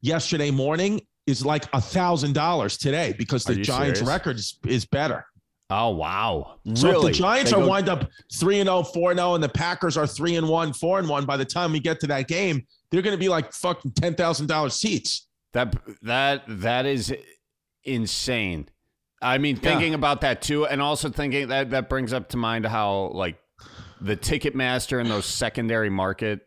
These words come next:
Speaker 2: people work with it. I get, do you get a lot of crap from that from, from fans who are like,
Speaker 1: Yeah,
Speaker 2: "What,
Speaker 1: they'll be
Speaker 2: what's
Speaker 1: like,
Speaker 2: up
Speaker 1: "Your
Speaker 2: with this?"
Speaker 1: tickets are too expensive." I'm like, "No, they're not. They're, you're, you're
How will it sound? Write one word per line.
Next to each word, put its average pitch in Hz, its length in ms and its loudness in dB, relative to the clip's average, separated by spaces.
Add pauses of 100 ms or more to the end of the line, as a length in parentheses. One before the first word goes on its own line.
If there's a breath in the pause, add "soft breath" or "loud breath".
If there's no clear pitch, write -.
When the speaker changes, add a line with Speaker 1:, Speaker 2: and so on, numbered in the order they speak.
(220)
Speaker 2:
people 104 400 -2
work 95 420 -4
with 110 160 -2
it. 113 240 -2 (520 soft breath)
I 113 100 0
get, 123 240 -2
do 113 80 -2
you 123 40 -4
get 151 120 0
a 135 60 2
lot 123 180 0
of - 60 -12
crap 110 260 -2
from 123 140 -6
that 123 240 -4
from, 95 480 -6
from 90 200 -8
fans 92 460 -6
who 87 100 -6
are 85 140 -2
like, 85 160 -4
Speaker 1:
Yeah, 226 120 2
Speaker 2:
"What, 160 100 0
Speaker 1:
they'll 156 80 2
be 180 100 2
Speaker 2:
what's 175 40 4
Speaker 1:
like, 165 80 2
Speaker 2:
up - 60 -4
Speaker 1:
"Your 170 100 0
Speaker 2:
with - 60 -6
this?" 202 80 0
Speaker 1:
tickets 202 220 -2
are 165 100 2
too 170 220 0
expensive." 143 480 -2
I'm 135 140 -2
like, 123 180 -2 (220)
"No, 175 180 0
they're 180 180 0
not. 165 440 -2
They're, 127 180 0 (100)
you're, 120 200 -2
you're 131 160 2